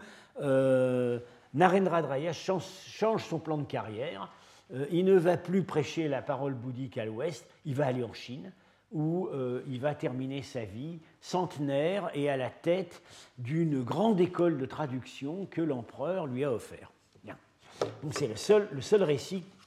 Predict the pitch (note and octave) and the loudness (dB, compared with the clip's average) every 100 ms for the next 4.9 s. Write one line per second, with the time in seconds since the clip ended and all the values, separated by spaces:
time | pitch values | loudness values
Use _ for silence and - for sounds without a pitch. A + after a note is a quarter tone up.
0 | _ - E3 D3+ C3 G#2+ G2+ D3+ D#3+ D#3+ | _ -8 -4 -2 -4 -8 0 4 4 2
1 | A#2 - A#2+ D#3+ D3+ A#2 A2 G#2+ - _ | -8 -10 -10 -8 -8 -8 -12 -14 -20 _
2 | _ - - - - - D#3+ - D3 - | _ -20 -20 -20 -20 -6 -4 -2 -4 2
3 | D3 G3+ E3+ - D#3 C3 A2 D#3 - B2 | 2 2 -2 -4 -2 -2 -2 -6 -8 -8
4 | - E3+ B2+ C#3 C#3+ C3 C3 G#2 - | -6 -6 -6 -6 -6 -6 -6 -8 -10